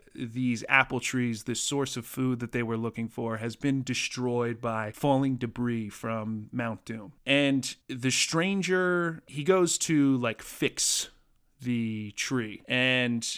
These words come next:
there ends up being this weird scene where, like, it looks like he's fixing it, and then it ends up cracking and a branch falls off, and,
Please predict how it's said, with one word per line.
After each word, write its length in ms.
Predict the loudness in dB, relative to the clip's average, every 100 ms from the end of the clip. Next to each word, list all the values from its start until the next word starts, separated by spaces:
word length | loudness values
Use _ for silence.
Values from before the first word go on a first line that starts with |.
| -8 -4
there 160 | 0
ends 160 | 0 0
up 80 | 0
being 200 | 2 2
this 160 | 0
weird 300 | 0 2 2
scene 380 | 0 2 2 2
where, 160 | 0 -2
like, 360 | -4 -6 -10 -12
it 220 | -14 -8
looks 320 | -4 -2 0
like 200 | 0 2
he's 200 | 0 -2
fixing 480 | -2 -2 -2 -2 0
it, 420 | 2 2 0 -2
and 160 | -8 -8
then 100 | -4
it 120 | -2
ends 180 | 0 0
up 140 | -4
cracking 540 | -6 -2 -2 0 -2 -2
and 100 | -4
a 20 |
branch 460 | -8 -8 -6 -6
falls 380 | -4 0 0 2
off, 440 | 0 2 0 -4 -20 -6
and, 560 | -2 0 0 -2 -2